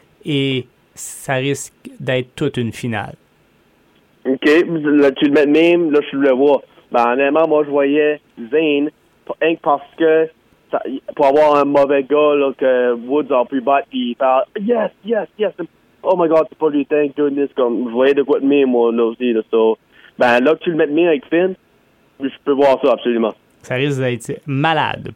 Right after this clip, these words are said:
Speaker 1: Peu importe qui, qui
Speaker 2: Ouais.
Speaker 1: avance, euh, de ce côté-là, mais moi, j'y vais peut-être avec, euh, Finn Balor,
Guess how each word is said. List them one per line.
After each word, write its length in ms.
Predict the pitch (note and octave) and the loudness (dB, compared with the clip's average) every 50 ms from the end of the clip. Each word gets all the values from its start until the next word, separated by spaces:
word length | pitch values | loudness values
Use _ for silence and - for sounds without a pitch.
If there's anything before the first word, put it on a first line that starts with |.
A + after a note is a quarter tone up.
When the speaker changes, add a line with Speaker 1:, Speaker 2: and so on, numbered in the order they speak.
| _ | _
Speaker 1:
Peu 80 | - F3 | -2 -2
importe 480 | F#3+ F#3+ F#3+ G#3+ G#3+ G#3 G#3 F3 D#3+ | 0 0 0 0 -2 0 -2 -4 -4
qui, 180 | D3+ - G3+ F#3+ | -4 -6 -6 -4
qui 80 | G3 F3 | -2 -2
Speaker 2:
Ouais. 60 | D#3+ | 0
Speaker 1:
avance, 320 | C#3+ D#3 E3 E3+ D#3+ - | 0 0 -2 -2 -2 -2
euh, 260 | D3+ C#3+ C3+ C3 C3 | -2 -2 0 -2 -4
de 180 | B2+ B2+ C3 B2+ | -4 -4 -4 -4
ce 120 | B2 - | -6 -6
côté-là, 340 | - C#3 C3+ C3 C3+ C#3 D3+ | -6 -4 -4 -2 -2 -2 -2
mais 140 | D#3+ D3+ C3 | -2 -2 -2
moi, 180 | C3+ D3+ D#3+ D3+ | -2 -2 -2 -2
j'y 300 | C3 B2+ B2+ B2 B2 B2 | -4 -6 -6 -6 -6 -4
vais 180 | B2 C#3 C#3 C3+ | -4 -4 -4 -4
peut-être 300 | - C3 B2 C3+ C3+ B2+ | -6 -6 -6 -6 -4 -4
avec, 220 | B2+ B2+ A#2+ - | -4 -6 -4 -4
euh, 140 | C3 B2+ A#2+ | -6 -6 -6
Finn 260 | - - C3+ B2+ B2+ | -6 -6 -6 -4 -2
Balor, 380 | B2+ B2+ B2 A#2+ A#2+ C3 D3+ D#3 | -2 -2 0 0 0 0 0 -2